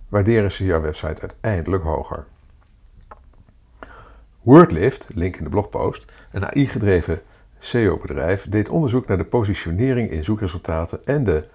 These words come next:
C T R, de doorklikratio, van websites die gebruik maken van de juiste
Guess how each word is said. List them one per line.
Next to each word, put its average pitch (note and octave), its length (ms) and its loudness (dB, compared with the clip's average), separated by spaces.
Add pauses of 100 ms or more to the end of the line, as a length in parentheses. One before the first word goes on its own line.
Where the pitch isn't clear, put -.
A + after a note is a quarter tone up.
C - 340 0
T - 60 -4
R, B2+ 500 0
de - 120 -10
doorklikratio, A2+ 840 0
van F2+ 220 -4
websites G2 460 -2
die D#2+ 120 -8
gebruik F2 340 -2
maken E2 360 -4
van D#2+ 160 -8
de C2+ 160 -6
juiste G#2+ 540 0